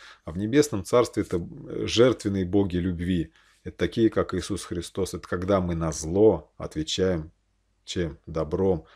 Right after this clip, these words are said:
Это когда мы не просто в стороночке стоим и зла не делаем, когда мы защищаем, заступаемся, жертвуя всем, что у нас есть, вплоть там, с материальными вещами,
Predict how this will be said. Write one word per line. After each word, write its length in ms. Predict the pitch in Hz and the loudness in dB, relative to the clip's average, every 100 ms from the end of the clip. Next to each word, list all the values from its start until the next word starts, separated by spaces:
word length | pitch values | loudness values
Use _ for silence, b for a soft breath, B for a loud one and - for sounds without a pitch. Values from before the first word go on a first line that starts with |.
| b | b
Это 140 | 90 | -10
когда 400 | - 87 87 101 | -2 -2 2 2
мы 120 | 95 87 | 2 0
не 120 | 82 | -2
просто 400 | 101 123 - 104 | 6 6 6 -4
в 60 | |
стороночке 600 | - 110 107 104 85 - - | 0 4 6 4 2 -6 -10
стоим 460 | - 95 92 82 B B B | 0 2 4 2 B B B
и 60 | 95 | -8
зла 300 | 87 98 95 | -2 0 0
не 120 | 85 | 0
делаем, 340 | 80 95 82 76 | 0 2 2 0
когда 280 | - 80 85 | -4 0 0
мы 120 | 82 | -2
защищаем, 800 | 78 78 87 - - 95 82 76 _ _ _ _ | -4 -4 -2 -4 0 2 2 -2 _ _ _ _
заступаемся, 960 | 82 85 - 80 - 95 78 - 85 - | -8 -6 -6 -6 0 0 -2 -6 -12 -8
жертвуя 640 | 90 110 113 - 82 73 _ _ | 4 6 6 0 -4 -4 _ _
всем, 300 | - 107 87 | -4 0 0
что 220 | - 90 | -2 -6
у 60 | 82 | -4
нас 280 | 80 78 95 | -6 -8 -4
есть, 320 | 113 135 - | -2 -2 -8
вплоть 420 | _ 170 135 147 _ _ _ _ | _ -2 0 -2 _ _ _ _
там, 180 | 170 165 | -16 -14
с 160 | - 85 101 98 B B B B _ | -8 -4 -4 -6 B B B B _
материальными 640 | 80 90 104 120 113 101 | -4 4 8 8 6 2
вещами, 680 | 95 95 - 104 92 87 82 | -4 -6 -4 -2 -2 -4 -10